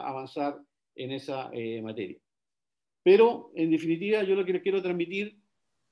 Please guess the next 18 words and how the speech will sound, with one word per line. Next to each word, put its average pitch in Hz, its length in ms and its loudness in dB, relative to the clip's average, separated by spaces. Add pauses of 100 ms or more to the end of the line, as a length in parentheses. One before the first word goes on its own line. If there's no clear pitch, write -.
(160)
que 135 680 2 (320)
para 131 200 -4
mí 165 240 4
al 143 120 2
menos, 147 440 0 (240)
eh, 110 420 -6 (280)
que 120 80 -8
soy 147 460 4
hijo 160 220 -2
de 131 80 0
la 127 80 -2
educación 127 600 -8
pública, 135 480 -6 (760)
yo 135 100 -8
estudié 135 440 -2
en 123 80 -6
la 127 60 -4
Escuela 127 640 -6